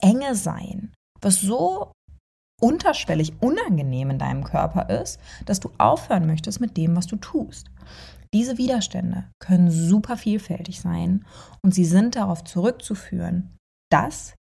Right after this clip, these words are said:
irgendein Teil von dir gerade sagt, „Ey, ich bin damit nicht einverstanden, ich finde es nicht cool.“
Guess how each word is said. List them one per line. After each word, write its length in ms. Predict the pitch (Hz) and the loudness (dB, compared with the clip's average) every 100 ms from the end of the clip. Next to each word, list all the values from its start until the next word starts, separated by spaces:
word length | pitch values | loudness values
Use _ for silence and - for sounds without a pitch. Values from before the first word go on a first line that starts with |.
| - | -8
irgendein 520 | 240 294 330 - 277 247 | -2 0 0 -4 -6 -2
Teil 280 | 208 202 | 2 2
von 160 | 190 185 | 2 2
dir 100 | 175 | 2
gerade 300 | 175 170 165 | 0 0 0
sagt, 440 | 165 165 165 - | 0 0 0 -4
„Ey, 80 | 160 | -4
ich 160 | 156 - | -4 -2
bin 140 | 170 | 2
damit 220 | 180 185 | 4 4
nicht 140 | 196 185 | 2 -2
einverstanden, 760 | 175 175 160 170 165 170 185 - | -2 -2 -4 -2 0 0 -2 -6
ich 140 | 160 - | -8 -2
finde 240 | 170 160 | -2 0
es 120 | 156 | -2
nicht 280 | 165 - - | -4 -4 -4
cool.“ 180 | 156 | -4